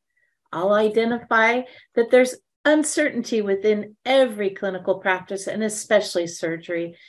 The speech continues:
and not all patients have realistic understanding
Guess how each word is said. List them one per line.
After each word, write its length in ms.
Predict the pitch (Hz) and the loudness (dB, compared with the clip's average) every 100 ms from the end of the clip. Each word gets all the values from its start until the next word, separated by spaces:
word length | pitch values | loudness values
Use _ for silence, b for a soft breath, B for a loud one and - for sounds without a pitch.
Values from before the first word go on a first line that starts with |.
| B B | B B
and 160 | 180 | -8
not 260 | 190 220 240 | 2 2 4
all 300 | 220 214 214 | 2 0 -2
patients 600 | - 202 170 175 156 151 | 0 -2 0 -6 -10 -12
have 300 | - 160 151 | -8 -8 -4
realistic 680 | 180 185 180 175 - 180 175 | -2 0 0 -4 -4 -8 -8
understanding 1080 | 196 226 269 277 - 294 320 202 170 220 233 | -6 -4 -4 -4 -6 -4 -2 -4 -4 -6 -10